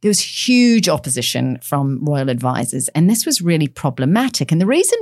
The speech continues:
why it was problematic is because as king, Edward was also the head of the Church of England. And at that stage, it was impossible for him to marry a divorced woman. Of course, that's now changed. Harry's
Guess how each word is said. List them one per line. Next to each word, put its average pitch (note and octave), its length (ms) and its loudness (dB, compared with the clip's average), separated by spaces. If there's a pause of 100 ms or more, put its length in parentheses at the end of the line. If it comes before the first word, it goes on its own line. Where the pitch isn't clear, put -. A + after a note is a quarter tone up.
why A3 260 4
it - 100 0
was D#3+ 160 0
problematic B2+ 640 -4
is D#3+ 100 0
because F3 440 0 (760)
as A3+ 300 2
king, E3 760 2
Edward E3+ 580 2
was E3+ 180 0
also E3 260 0
the D3+ 100 0
head C#3 200 -2
of C3+ 80 -4
the C#3 80 -8
Church - 320 -2
of C#3 180 -4
England. F#3+ 460 2 (240)
And F#3 100 4
at F3 200 0
that A#3 280 0
stage, A#2+ 680 -2 (140)
it F#3+ 60 4
was E3+ 140 2
impossible E3+ 500 0
for C3 120 -6
him C3+ 160 0
to C3 140 -6
marry C3+ 480 -2
a C3+ 240 -2
divorced C#3 480 -4
woman. C#3+ 240 0 (180)
Of - 140 -4
course, A3+ 180 2
that's - 200 -2
now C3+ 120 -4
changed. F3 500 2
Harry's C#3+ 380 -2